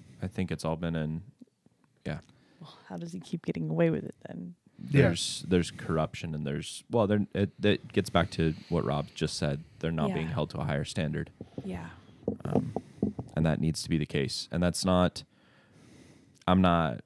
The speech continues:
Speaker 1: none of us here are saying, like, like, anti-cop, like, don't,
Speaker 2: Mm-mm.
Speaker 1: don't hear that.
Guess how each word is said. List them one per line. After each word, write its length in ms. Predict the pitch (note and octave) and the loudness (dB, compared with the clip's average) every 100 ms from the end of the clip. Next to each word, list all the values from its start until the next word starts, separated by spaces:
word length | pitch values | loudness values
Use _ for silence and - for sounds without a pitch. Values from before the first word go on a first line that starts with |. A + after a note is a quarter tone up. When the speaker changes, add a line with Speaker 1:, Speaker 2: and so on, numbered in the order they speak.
| _ _ _ _ _ - | _ _ _ _ _ -12
Speaker 1:
none 420 | - F#2 F#2 G#2 | -4 0 4 6
of 80 | G2 | 6
us 120 | F2+ | 4
here 180 | - F2 | 4 4
are 40 | D#2+ | 4
saying, 400 | - D#2+ D2 D#2 | 0 0 0 -2
like, 200 | C#2 - - - - - _ _ _ _ _ _ _ _ _ _ _ _ - - | -4 -6 -14 -20 -20 -20 _ _ _ _ _ _ _ _ _ _ _ _ -20 -12
like, 200 | G1+ G1+ - | -10 -10 -4
anti-cop, 680 | E2 D#2 D#2 - D#2+ C#2 _ _ - - - | -4 -2 -4 0 0 0 _ _ -20 -18 -12
like, 180 | - - - | -10 -10 2
don't, 220 | E2 - | 2 2
Speaker 2:
Mm-mm. 180 | E3+ - | -4 -2
Speaker 1:
don't 180 | D2+ D2+ | -2 0
hear 200 | F#2+ F2+ | 2 2
that. 300 | D2+ D#2 | 2 0